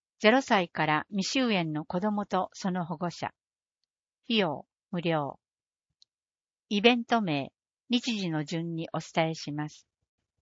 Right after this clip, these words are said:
親子教室。七月一日水曜日、十時三十分から十一時三十分。親子体操。七月八日水曜日、十時三十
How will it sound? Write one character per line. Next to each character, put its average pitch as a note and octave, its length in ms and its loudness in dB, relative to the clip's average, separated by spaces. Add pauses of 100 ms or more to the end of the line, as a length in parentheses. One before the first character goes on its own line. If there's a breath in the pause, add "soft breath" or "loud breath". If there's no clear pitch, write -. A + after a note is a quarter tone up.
(120)
親 B3 220 2
子 C4+ 140 4
教 A3 320 2
室。 - 480 -10 (680)
七 - 260 -2
月 C4 420 2
一 A#3+ 120 -2
日 A#3 420 0
水 A#3 300 0
曜 A3+ 240 0
日、 C#3+ 200 -4 (640)
十 C4 220 4
時 G#3+ 140 0
三 G3+ 280 0
十 G#3 160 0 (120)
分 D3+ 200 -2
か D3+ 140 -2
ら C#3 220 -2 (100)
十 G3+ 220 2
一 A#3+ 180 -2
時 F#3+ 100 -6
三 E3 300 -4
十 D#3+ 140 -6 (160)
分。 G#2 160 -10 (1400)
親 A#3 240 4
子 B3 160 2
体 A3 240 6
操。 C3 420 -6 (640)
七 - 300 -2
月 A3+ 480 2
八 G#3 260 4
日 G#3+ 220 6
水 G#3+ 320 0
曜 G3+ 240 0
日、 C3+ 200 -10 (520)
十 C4 220 2
時 G#3+ 120 0
三 F#3+ 300 -2
十 F#3+ 160 -4